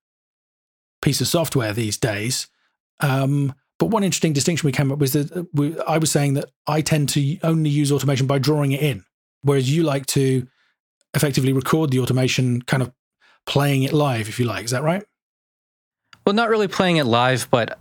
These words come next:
Speaker 2: it's, it's called, uh, latch preview mode in Reaper, and it essentially suspends any automation that's there. So, like, it unlocks any parameters that were previously automated,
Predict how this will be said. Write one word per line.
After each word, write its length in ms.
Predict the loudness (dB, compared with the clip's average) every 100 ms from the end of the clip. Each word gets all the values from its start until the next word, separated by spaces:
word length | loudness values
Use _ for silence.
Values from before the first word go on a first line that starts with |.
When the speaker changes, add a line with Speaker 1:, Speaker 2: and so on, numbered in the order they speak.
| -2
Speaker 2:
it's, 320 | -2 -2 -2 -2
it's 180 | -2
called, 320 | 0 0 2 2
uh, 420 | 2 2 0 -2
latch 460 | 0 2 0 -2 -6
preview 400 | -2 0 0 0
mode 340 | 0 0 -2 -10 -6
in 380 | -2 0 0 0
Reaper, 460 | -2 0 0 -2 -4 -2
and 380 | 0 0 -2 -4 _ _ _ _
it 220 | -2 0 0
essentially 720 | 0 0 2 2 2 0 -4 _ _ _ _ -20 -6
suspends 560 | -2 -2 0 0 2
any 220 | 2 2 2
automation 480 | 2 0 0 0
that's 240 | 0 -2 -4
there. 600 | -2 2 2 2 0 -6 _ _
So, 240 | -2 0
like, 300 | 2 -2 -6 _ _
it 140 | -2 0
unlocks 560 | 0 2 2 0 0
any 200 | 0 -2
parameters 480 | -2 0 0 0 0
that 120 | 0
were 120 | -2 -2
previously 720 | -2 0 0 -2 -2 -2 -6 _ _ -4
automated, 600 | 0 0 0 0 -2